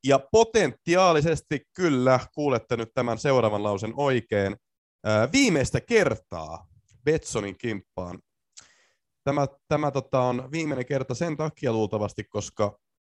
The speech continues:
Suomeen, tähän meidän rakkaaseen kotimaahan, on tulossa nyt uusi arpajaislaki,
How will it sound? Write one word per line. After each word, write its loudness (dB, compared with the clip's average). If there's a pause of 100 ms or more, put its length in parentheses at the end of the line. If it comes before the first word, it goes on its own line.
(840)
Suomeen, 0 (280)
tähän -2
meidän 0
rakkaaseen -2
kotimaahan, -2
on -4
tulossa -2
nyt -6
uusi -4
arpajaislaki, -4